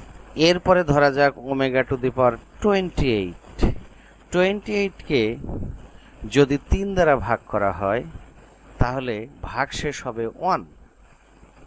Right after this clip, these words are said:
তাহলে ভাগশেষ যদি ওয়ান হয়, তার মান হবে ওমেগা।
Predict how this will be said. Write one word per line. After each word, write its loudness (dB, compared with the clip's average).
তাহলে -4
ভাগশেষ -6
যদি -8
ওয়ান -6
হয়, -12
তার 2
মান -4
হবে -4
ওমেগা। -6